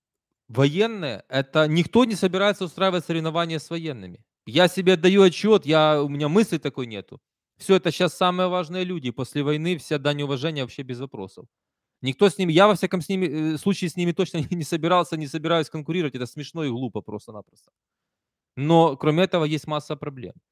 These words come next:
И я вам хочу анонсировать. На следующей неделе, вероятнее всего, это будет вторник, выйдет очень серьёзное видео, очень серьёзное видео, где я вам расскажу некоторые вещи, вы не знаете. Э,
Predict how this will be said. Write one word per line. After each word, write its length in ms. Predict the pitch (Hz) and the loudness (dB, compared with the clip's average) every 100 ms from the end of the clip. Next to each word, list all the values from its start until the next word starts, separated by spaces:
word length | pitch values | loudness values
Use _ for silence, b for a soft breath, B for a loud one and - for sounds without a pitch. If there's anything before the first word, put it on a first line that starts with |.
| _ _ | _ _
И 60 | 117 | 0
я 160 | 170 | 2
вам 100 | 233 | 2
хочу 260 | - 226 233 | 0 -2 -2
анонсировать. 640 | 233 226 - 170 139 123 - _ _ _ | -2 -6 -4 -4 -2 -6 -10 _ _ _
На 80 | 123 | -12
следующей 400 | 127 190 226 - | -4 -2 -2 -2
неделе, 540 | 208 165 123 131 117 113 | -4 -4 0 0 0 -2
вероятнее 420 | 127 185 196 170 | 0 -2 -2 -6
всего, 260 | - 156 | -4 -2
это 140 | 151 143 | -2 -2
будет 220 | 135 131 117 | -6 -8 -8
вторник, 420 | - 107 104 107 _ _ _ _ _ - | -6 -6 -6 -16 _ _ _ _ _ -2
выйдет 400 | 143 202 180 - | 0 2 0 2
очень 360 | 196 185 - 135 | 8 8 6 -4
серьёзное 500 | 143 139 120 127 120 | -2 -2 -2 -4 -6
видео, 440 | 120 110 117 135 _ _ _ _ | -6 -8 -10 -10 _ _ _ _
очень 300 | 156 143 131 | 2 2 2
серьёзное 440 | 117 120 113 110 107 | -6 -4 -4 -4 -6
видео, 420 | 113 151 185 196 - _ _ - | -6 -6 -6 -8 -12 _ _ -12
где 240 | 107 151 | 4 6
я 80 | 180 | 6
вам 140 | 160 | 4
расскажу 340 | 165 - 165 180 | 0 0 -2 0
некоторые 420 | 170 160 147 156 | 0 -2 -2 -2
вещи, 220 | 151 - | -2 -4
вы 100 | 135 135 | -6 -6
не 80 | 120 | -6
знаете. 520 | 123 151 190 - 202 _ _ _ _ _ _ _ | -6 -6 -6 -12 -20 _ _ _ _ _ _ _
Э, 800 | 120 123 120 120 120 120 117 113 | -6 -2 0 0 0 -2 -4 -10